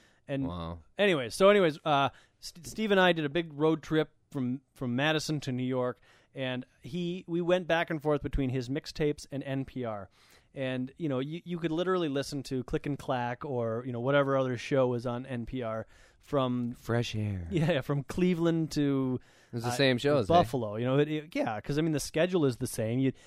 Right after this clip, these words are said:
Speaker 1: it would fuzz out, and generally those stations are somewhere between eighty-eight point one
Speaker 2: Yep,
Speaker 1: and
Speaker 2: yep.
Speaker 1: eighty-nine point nine. So you just kinda tune the dial. Oh, there it is. You catch it right back up again. But one of the things that struck me on that, that, that road trip was the, the incessant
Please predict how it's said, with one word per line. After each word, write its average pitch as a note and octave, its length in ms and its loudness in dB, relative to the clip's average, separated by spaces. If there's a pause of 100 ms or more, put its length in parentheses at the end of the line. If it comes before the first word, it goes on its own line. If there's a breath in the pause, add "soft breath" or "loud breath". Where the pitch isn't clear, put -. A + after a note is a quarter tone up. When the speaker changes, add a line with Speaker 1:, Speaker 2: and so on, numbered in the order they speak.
(140)
Speaker 1:
it F3+ 60 4
would F#3+ 140 4
fuzz F3+ 380 8
out, C#3+ 340 8
and D3+ 200 -2 (260 soft breath)
generally F#3+ 340 2
those E3 160 4
stations E3 540 0
are D#3 60 -4
somewhere D3 340 -2
between D3+ 280 -4
eighty-eight C#3+ 480 -2
point C#3+ 340 -2 (440)
one C3+ 280 0
Speaker 2:
Yep, D3 120 8
Speaker 1:
and C#3 200 0
Speaker 2:
yep. C#3+ 160 0
Speaker 1:
eighty-nine C3+ 680 0
point B2+ 260 -4
nine. B2 280 -4
So F#3+ 100 -8
you F3+ 60 -4
just F3+ 100 -6
kinda D#3+ 220 0
tune D3 180 0
the D3+ 60 0
dial. B2 260 0
Oh, G3+ 180 2
there D#3+ 180 2
it E3+ 60 2
is. D3 200 0
You C#3 100 -4
catch C3 240 -8
it C3+ 60 -8
right B2 160 -6
back A#2 240 -6
up B2 100 -8
again. A2 240 -10 (400 soft breath)
But D#3+ 80 -2
one F#3+ 180 4
of A#3 60 2
the A3+ 80 2
things F#3+ 200 -2
that E3 120 -4
struck F#3 300 -2
me D#3+ 100 0
on D3 120 0
that, C#3+ 200 -4 (120)
that, C3 180 -2 (180)
that C3 220 -6 (280)
road D3+ 340 -6
trip - 300 -6
was B2 200 -6
the, C3 240 0 (320 soft breath)
the C#3 120 2
incessant D3 600 2